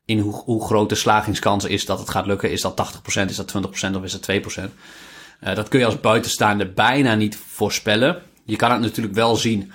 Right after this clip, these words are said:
als het iets verder is, een A W S is natuurlijk al nu al heel volwassen, ehm, dan kan je het gaan zien. Maar zol-, zolang het nog geen geld genereert, is het extreem moeilijk om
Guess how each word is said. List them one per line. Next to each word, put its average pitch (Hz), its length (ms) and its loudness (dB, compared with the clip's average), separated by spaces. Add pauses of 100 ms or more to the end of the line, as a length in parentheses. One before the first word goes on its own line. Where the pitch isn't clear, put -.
(240)
als 113 360 4
het 107 140 0
iets - 260 -4
verder 110 320 4
is, 123 360 2
een 104 100 -4
A 98 220 -2
W 101 40 -4
S 98 240 2
is 101 100 -6
natuurlijk - 220 -10
al 95 120 0
nu 104 140 2
al 95 100 0
heel 98 140 0
volwassen, 101 580 0 (460)
ehm, 90 360 -2 (760)
dan 104 180 -2
kan 101 140 2
je 104 60 6
het 104 100 2
gaan 107 180 0
zien. 107 180 4
Maar 95 160 0
zol-, 107 340 0
zolang 110 320 4
het 117 100 0
nog 104 140 -2
geen 117 160 0
geld 147 320 2
genereert, 98 580 0
is 107 100 -6
het 110 140 -8
extreem - 480 0
moeilijk 151 500 2 (360)
om 110 320 -4